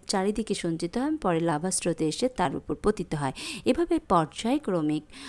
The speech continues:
অগ্নুৎপাতের ফলে আগ্নেয়গিরির ক্রমশ উঁচু হতে থাকে এবং এদের গায়ে বিভিন্ন স্তর দেখা দেয়। এর জন্য এই ধরনের আগ্নেয়গিরিকে স্তরীভূত আগ্নেয়গিরি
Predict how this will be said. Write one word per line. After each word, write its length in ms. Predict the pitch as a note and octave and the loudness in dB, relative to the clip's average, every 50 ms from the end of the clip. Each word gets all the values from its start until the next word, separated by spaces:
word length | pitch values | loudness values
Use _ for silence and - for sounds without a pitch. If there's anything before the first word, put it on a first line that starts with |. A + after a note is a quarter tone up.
| G#3+ - - | -14 -12 -6
অগ্নুৎপাতের 720 | G4 F3+ D#3+ E3 G#3+ B3 - - - B3 A#3+ - G3+ E3+ - - | -4 -4 0 2 2 2 2 4 2 2 4 4 0 -2 0 -2
ফলে 340 | D#3+ D3 C#3+ D3+ G3 C4 E4+ - | 0 2 2 4 2 2 0 0
আগ্নেয়গিরির 600 | - D#3 - G#3 A#3+ C4 A#3+ - G#3 G3 F3 - - | -4 -4 0 0 0 0 0 0 0 0 0 -2 2
ক্রমশ 420 | - A3+ A#3 A#3+ C#4+ D#4 - - | 4 4 6 8 6 6 6 6
উঁচু 400 | C#4+ A#3+ - - - - - F3 D#3+ | 4 4 4 0 -4 0 2 2 2
হতে 240 | - E3 D#3 - D#3+ | 2 0 0 2 0
থাকে 340 | - F3 D3+ - - D3+ C#3 - - - C4 - - | 0 0 -2 0 0 -2 -2 -2 -4 -10 -8 -4 0
এবং 180 | F3 F3 F3 - | 2 2 2 2
এদের 220 | F3+ D#3+ G3 G3+ F3 - - | 0 0 0 0 0 0 0
গায়ে 280 | F3 E3+ D3+ F3+ A#3 B3 | 0 2 4 4 4 4
বিভিন্ন 380 | G#3 G#3+ G#3+ A#3+ A3+ G3 F3 | 2 2 2 4 4 4 2
স্তর 340 | D#3+ - - - E3+ D#3 D#3 D3+ - | 2 0 0 2 2 4 4 2 0
দেখা 260 | D3 C#3 - - D3 | -2 -2 0 -2 -4
দেয়। 260 | D3 - - E3 C#3 - - - - - | -2 -2 -4 -4 -4 -6 -10 -20 -8 0
এর 100 | - F3+ | 2 4
জন্য 200 | E3+ G3+ F#3 F3 | 4 4 4 4
এই 100 | E3 D#3+ | 4 2
ধরনের 360 | D3+ F3 F3 D#3 D3+ E3 D#3+ D3 | 2 2 0 0 0 0 0 0
আগ্নেয়গিরিকে 720 | C#3+ C#3 D3 D#3+ E3 F3 F#3 F#3+ F#3+ - - C#4 F4 G4 - D#4+ C#4 B3+ A3+ F3+ - - | -2 0 0 -2 -2 0 0 -2 -2 0 0 0 0 0 -2 -8 -10 -10 -12 -12 -4 0
স্তরীভূত 800 | B3 - - - - A3 A3 A#3+ B3 C#4 C4+ - - F#3 F3 - D#3+ | 0 0 0 2 4 6 6 6 6 4 2 2 0 -2 0 0 0
আগ্নেয়গিরি 640 | D3+ D3 C#3+ - D3+ D3+ D3+ D#3+ E3 E3+ G3+ C4+ | 0 0 0 0 0 0 0 0 0 0 0 0